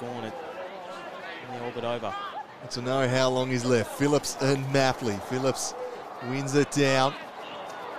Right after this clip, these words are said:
Speaker 2: They crash in for it. How's the umpire see that? Is it gonna be
Speaker 1: Oh.
Speaker 2: It's gonna be a free kick to the Bombers. Might be contact below the knees.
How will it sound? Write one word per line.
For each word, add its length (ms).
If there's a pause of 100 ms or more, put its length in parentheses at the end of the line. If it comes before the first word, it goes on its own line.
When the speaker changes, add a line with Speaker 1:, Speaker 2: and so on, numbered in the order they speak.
Speaker 2:
They 100 (100)
crash 680
in 160
for 200
it. 60
How's 160
the 140
umpire 340
see 320
that? 220
Is 120
it 80
gonna 200
be 220 (500)
Speaker 1:
Oh. 200 (180)
Speaker 2:
It's 140
gonna 220
be 120
a 80
free 320
kick 260
to 120
the 100
Bombers. 400
Might 220
be 80
contact 480
below 260
the 140
knees. 480